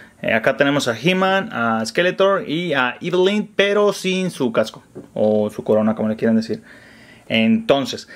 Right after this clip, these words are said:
el tamaño de Battle Cut está enorme. O sea, la altura, bueno,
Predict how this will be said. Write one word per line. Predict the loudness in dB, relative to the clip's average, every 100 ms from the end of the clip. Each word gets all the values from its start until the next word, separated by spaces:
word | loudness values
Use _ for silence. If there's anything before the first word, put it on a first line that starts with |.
| -20 -4
el | 0 2 2
tamaño | 0 0 2 0 0 0 2 2 0
de | -4 -2 0 0 -2 -2 -6 -8 -10 -10 -6
Battle | 2 2 2 2
Cut | 2 0 -2
está | -8 -4 -4 -4 _
enorme. | 2 2 4 2 4 4 4 0 -4 -8
O | -4
sea, | -2 0
la | 0 0 2 0
altura, | -4 -4 -2 0 -2
bueno, | -2 -2